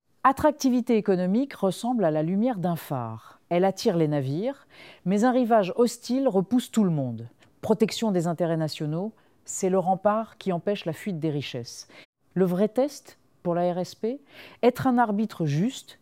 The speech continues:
qui donne sa chance aux Congolais sans fermer la porte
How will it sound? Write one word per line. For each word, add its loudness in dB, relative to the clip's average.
qui 0
donne 4
sa -2
chance -6
aux -4
Congolais -2
sans 0
fermer 0
la 4
porte -2